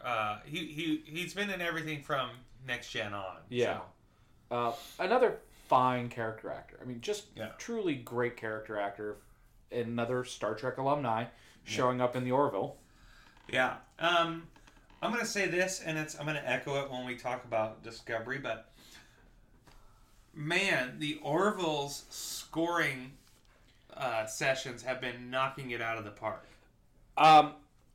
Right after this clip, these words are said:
Speaker 2: I agree with an extreme caveat.
Speaker 1: Yeah?
Speaker 2: It just fucking reeks of Next Gen.
Speaker 1: It
Speaker 2: And I don't mean that in a negative way. I'm, I'm just saying, like,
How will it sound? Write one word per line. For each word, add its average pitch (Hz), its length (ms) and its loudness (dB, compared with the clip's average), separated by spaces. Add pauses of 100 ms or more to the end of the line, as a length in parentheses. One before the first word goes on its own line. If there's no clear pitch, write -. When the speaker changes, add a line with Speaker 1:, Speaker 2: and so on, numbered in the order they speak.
(180)
Speaker 2:
I 151 160 10
agree 170 500 2
with 247 180 0
an 196 80 6
extreme 165 460 2
caveat. 131 580 4 (460)
Speaker 1:
Yeah? 131 200 4 (580)
Speaker 2:
It 170 360 0 (460)
just 147 600 6 (260)
fucking 127 880 0
reeks 127 440 2
of 104 180 -8
Next 101 380 -8
Gen. 85 300 -10 (2250)
Speaker 1:
It 190 140 10
Speaker 2:
And 190 80 10
I 190 40 10
don't 220 180 8
mean 240 140 6
that 226 140 10
in 202 120 4
a 185 100 -2
negative 196 420 6
way. 101 260 0
I'm, 123 240 -2
I'm 143 120 2
just 160 180 -4
saying, 160 320 2
like, 123 260 0